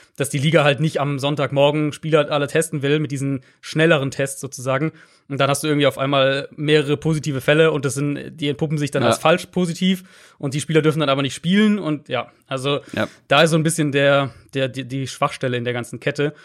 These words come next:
Speaker 1: Und, ähm, also die Titans haben das, nur um das klarzustellen, haben sich korrekt innerhalb des Protokolls verhalten, haben dann ja das Spiel gegen die Vikings gespielt, sind dann heimgeflogen. Ähm, und bei den Tests, die dann am Montagmorgen durchgeführt wurden,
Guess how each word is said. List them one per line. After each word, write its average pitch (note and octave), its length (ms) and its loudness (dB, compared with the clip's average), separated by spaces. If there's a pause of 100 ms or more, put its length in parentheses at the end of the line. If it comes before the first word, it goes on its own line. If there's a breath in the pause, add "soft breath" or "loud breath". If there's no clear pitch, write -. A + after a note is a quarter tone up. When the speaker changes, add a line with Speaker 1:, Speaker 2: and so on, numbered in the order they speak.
(520 loud breath)
Speaker 1:
Und, C#3+ 480 2
ähm, C3 720 0
also C#3 160 0
die C3+ 80 -6
Titans D#3+ 340 2
haben F3 140 4
das, E3 160 2
nur D#3 120 4
um D3 60 0
das C3+ 360 -6
klarzustellen, C#3+ 520 0 (160)
haben C3 120 -6
sich B2 160 -10
korrekt B2+ 280 0
innerhalb C#3 280 0
des C3 100 -10
Protokolls C#3+ 480 -2
verhalten, D3+ 640 -2 (320 soft breath)
haben D3 180 2
dann D3 180 2
ja C#3 80 2
das B2+ 140 -4
Spiel C#3 500 -2
gegen B2+ 220 -6
die A#2 100 -8
Vikings C#3 380 -2
gespielt, A3+ 460 0
sind C3 160 -6
dann A#2 160 -10
heimgeflogen. E3+ 800 0 (680)
Ähm, C3+ 240 0
und B2+ 120 -6
bei C3 100 4
den C3 160 -4
Tests, D#3 360 0
die C#3 60 -8
dann C3 200 -2
am B2 240 -4 (340 soft breath)
Montagmorgen C#3+ 800 2
durchgeführt C#3 560 -4
wurden, C3+ 300 -2